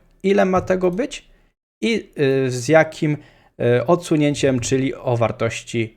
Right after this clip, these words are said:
trzydziestu milimetrów. I jeszcze dodatkowo mamy długość cięciwy, w tym przypadku nam to za bardzo nie interesuje. W tym przypadku dla nas jest to, e, no, jednoznaczne określenie, którego potrzebujemy. Idziemy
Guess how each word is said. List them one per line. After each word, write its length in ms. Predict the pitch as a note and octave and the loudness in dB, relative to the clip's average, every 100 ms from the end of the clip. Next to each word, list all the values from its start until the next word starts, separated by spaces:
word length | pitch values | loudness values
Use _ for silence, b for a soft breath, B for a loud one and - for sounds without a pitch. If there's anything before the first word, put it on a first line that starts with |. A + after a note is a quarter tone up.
| _ | _
trzydziestu 500 | - A#2+ G#2+ - A2+ | -6 -2 -4 -4 -6
milimetrów. 800 | G#2 F#2+ F#2 E2 - G#2+ - - | -6 -4 -6 -8 -10 -14 -12 -4
I 40 | |
jeszcze 220 | A3+ E3+ | -2 -2
dodatkowo 440 | C#3+ B2 A#2+ C3+ B2+ | -2 -4 -2 -4 0
mamy 260 | A#2+ A2 | -2 -2
długość 360 | A2+ C#3 A#2 - | -4 -6 -8 -6
cięciwy, 400 | A2 - F#3 D3+ | -8 -6 -4 -6
w 60 | |
tym 140 | - C3+ | -6 -8
przypadku 480 | - - A2 - A2 | -8 -4 -6 -4 -6
nam 300 | G#2 G2+ G2+ - - | -4 -6 -8 -14 -12
to 300 | - G2 G2+ - | -6 -6 -6 -8
za 160 | A#2 | -6
bardzo 380 | G2 G2+ A2 A2 | -4 -4 -4 -4
nie 220 | G2+ B2 | -2 -2
interesuje. 800 | D3 B2+ A#2+ G#2+ G2+ - D3 A#3+ B B B - | -4 -6 -6 -4 -6 -4 -2 -2 B B B -8
W 60 | |
tym 160 | - B3 | -2 -2
przypadku 500 | - E3+ D#3+ - C#3 | -2 0 -2 -2 -2
dla 180 | A#2 B2 | 0 2
nas 200 | A#2+ A#2+ | 0 -2
jest 220 | A#2 - | -6 -4
to, 200 | G#2+ A#2 B B B | -4 -4 B B B
e, 180 | - G#2+ | -6 -4
no, 260 | A2 C#3 - | 0 -2 -2
jednoznaczne 1040 | C#3+ A2+ A2+ C#3+ D3 B2 A2 A#2 - A2+ A2 | -4 -4 2 2 2 -2 0 -2 -2 -6 -4
określenie, 720 | D3 - A2+ A#2+ A2+ A2 G#2+ - _ | -4 -4 -4 -2 -2 -2 -4 -8 _
którego 420 | - A#2+ A2 G#2+ | -6 -2 -2 -2
potrzebujemy. 760 | - G#2+ - G2+ G2 F#2 A2+ A#2 B B _ | -6 -8 -8 -6 -6 -6 -8 -12 B B _
Idziemy 440 | G#3 C#3+ A#2+ G2 | -2 0 0 -2